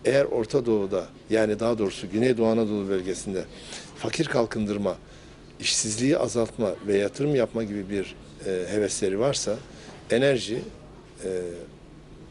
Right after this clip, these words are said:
fabrikanın kurulacağı alan ve kurulan fabrikanın takibi gerekiyor. Verdiğiniz para önemli değil, verdiğiniz teşvik önemli değil. Eğer o teşviği bir,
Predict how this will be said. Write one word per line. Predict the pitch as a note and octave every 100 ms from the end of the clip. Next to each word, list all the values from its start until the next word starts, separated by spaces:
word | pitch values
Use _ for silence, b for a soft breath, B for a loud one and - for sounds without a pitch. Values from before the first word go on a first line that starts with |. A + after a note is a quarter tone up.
| -
fabrikanın | - A2+ C#3 C#3 C3
kurulacağı | C#3 B2+ B2+ A2+ B2+ A#2
alan | G#2 A#2+ D3 - -
ve | A2
kurulan | F#2+ A#2+ C#3 C3
fabrikanın | A2+ B2+ C#3+ A#2+ G#2
takibi | - G2 - G#2+ G2+
gerekiyor. | C2 B1+ - - - B B B B B -
Verdiğiniz | A#2+ B2 B2+ C#3 D#3 -
para | C3+ C#3+
önemli | C3 B2 B2+ A#2
değil, | B2 F#2+
verdiğiniz | A2 A2+ A#2+ C3
teşvik | - A2 - -
önemli | A2 G#2+ A2+
değil. | G2+ F2+
Eğer | G2 A#2 B2+
o | C3+
teşviği | - - B2 B2 A#2
bir, | B2